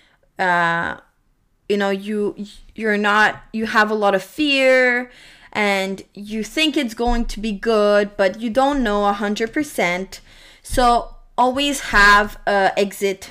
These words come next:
way, you know, a plan to exit, to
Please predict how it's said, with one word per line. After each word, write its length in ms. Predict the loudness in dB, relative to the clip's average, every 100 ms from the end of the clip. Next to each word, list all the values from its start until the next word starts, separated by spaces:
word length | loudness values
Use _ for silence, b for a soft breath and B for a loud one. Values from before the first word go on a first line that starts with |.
| -10
way, 540 | -2 0 0 -2 -6 -10 -14
you 140 | -6 -4
know, 160 | 0
a 60 | -2
plan 680 | -2 0 4 4 4 2 -8 B B B B -16
to 180 | -12 -4
exit, 680 | -2 -2 -2 -2 -2 -2 -14 -20 _
to 600 | -6 -4 -2 -4 -8 -12